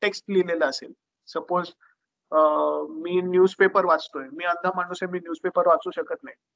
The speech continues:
पण जर ते newspaper माझ्या डिव्हाइसने वाचून मला ऐकवलं तर मला ते वाचता येऊ शकतं. तर ह्या प्रकारचे काही technologies त्यांना अंध लोकांना benefit करण्यासाठी आम्ही तयार केलेले आहे.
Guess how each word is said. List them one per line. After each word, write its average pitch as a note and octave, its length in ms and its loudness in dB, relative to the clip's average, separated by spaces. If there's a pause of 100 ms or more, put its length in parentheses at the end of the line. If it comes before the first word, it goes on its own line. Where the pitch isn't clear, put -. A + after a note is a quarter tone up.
(280)
पण F#3+ 160 2
जर G3 120 2 (100)
ते G3 100 0
newspaper G3 580 -2
माझ्या F#3 460 0 (420)
डिव्हाइसने F#3+ 500 2
वाचून F#3+ 420 0
मला F3+ 360 -2 (300)
ऐकवलं D#3 480 0 (480)
तर F#3 60 4
मला F#3 260 2
ते G#3 240 -8
वाचता F3 360 -2
येऊ C3+ 120 -10
शकतं. - 360 -20 (220)
तर E3 40 -4
ह्या E3 140 0
प्रकारचे G3 460 -4
काही G3 180 -8
technologies F#3+ 640 -6 (120)
त्यांना F3+ 420 0 (420)
अंध F3 200 0
लोकांना F3+ 640 0
benefit E3 440 -2
करण्यासाठी D#3+ 460 -4
आम्ही D3 260 -2
तयार C#3 140 -2
केलेले B2+ 340 -12
आहे. - 120 -20